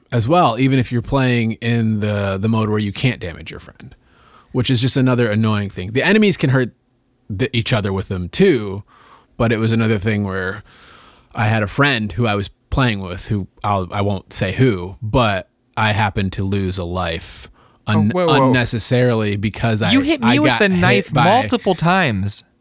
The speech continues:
Speaker 2: So
Speaker 1: I'm
Speaker 2: I don't
Speaker 1: not,
Speaker 2: wanna, like,
Speaker 1: listen,
Speaker 2: hear
Speaker 1: I'm not pointing fingers at anybody in particular. I'm just saying in a recent experience that I had with this game, I had a, a, a friend hit me with a knife.
Speaker 2: Yeah.
Speaker 1: And then I got hit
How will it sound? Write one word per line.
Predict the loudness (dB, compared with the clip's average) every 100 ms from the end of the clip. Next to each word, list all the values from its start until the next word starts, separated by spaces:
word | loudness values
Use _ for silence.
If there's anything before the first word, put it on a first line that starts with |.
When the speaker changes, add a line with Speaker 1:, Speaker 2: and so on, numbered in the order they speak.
| _
Speaker 2:
So | 2
Speaker 1:
I'm | 4
Speaker 2:
I |
don't | 6
Speaker 1:
not, | 6 4
Speaker 2:
wanna, | 2 4
like, | 2 2
Speaker 1:
listen, | 4 4 4
Speaker 2:
hear | 4 4
Speaker 1:
I'm | 4
not | 2
pointing | 4 4 4
fingers | 2 4 4
at | 4
anybody | 4 4 4
in | 2
particular. | 0 0 0 2 2
I'm | 2 2
just | 2
saying | 2 4 2 0 -6 -18 _
in | 2
a | 4
recent | 4 4 0
experience | 0 0 2 2
that | 2
I | 0
had | -2 0 2
with | 2
this | -2 -2
game, | 2 2 2 2
I |
had | 2 2 2
a, | 0 -4 -2
a, | -2 0
a | -4
friend | -4 0 0 2 0
hit | -2 -4
me | -2 -2
with | 0
a |
knife. | 0 0 -2 -8 -18 -20 _ _ _ -4
Speaker 2:
Yeah. | -2 0 -2 -6 _ _ _ _ _ _ _ _ _ _ _ _ -2
Speaker 1:
And | 2 4
then | 4 4
I | 4
got | 2 0
hit | 2 2 0